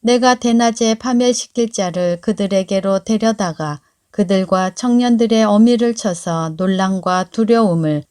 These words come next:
그들에게 갑자기 닥치게 하였으며,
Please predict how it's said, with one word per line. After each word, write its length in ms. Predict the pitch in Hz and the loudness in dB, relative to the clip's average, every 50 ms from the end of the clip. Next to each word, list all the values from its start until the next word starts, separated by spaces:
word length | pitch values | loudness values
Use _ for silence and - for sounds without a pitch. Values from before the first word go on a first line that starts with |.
| _ _ | _ _
그들에게 640 | - 220 190 - 196 185 196 185 170 - 185 185 190 | -2 0 2 2 2 2 2 2 2 2 0 0 0
갑자기 680 | - - 226 226 - - 233 233 233 208 220 220 226 | 0 -2 -4 -4 -2 0 0 2 2 2 2 2 0
닥치게 600 | 226 226 226 226 226 - - 254 233 220 247 233 | 0 -2 -6 -6 -6 -6 -6 -4 -2 0 2 2
하였으며, 880 | 240 233 233 254 247 247 254 247 - - - 180 160 151 139 139 135 | 2 0 0 0 0 0 0 -2 -4 -4 -4 -2 -2 -2 -4 -4 -8